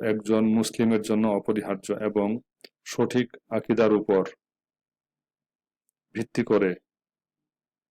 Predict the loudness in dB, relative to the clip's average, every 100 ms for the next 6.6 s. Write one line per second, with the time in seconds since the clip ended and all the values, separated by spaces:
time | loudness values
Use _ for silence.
0 | _ _ _ _ _ -2 -2 0 0 2
1 | 0 -4 _ _ 0 2 2 0 -2 -2
2 | -2 -2 -4 -2 0 0 -2 -8 _ _
3 | _ 0 2 2 -2 -2 -6 -10 _ _
4 | _ _ _ _ _ _ _ _ _ _
5 | _ _ _ _ _ _ _ -20 -20 _
6 | _ -4 -2 0 2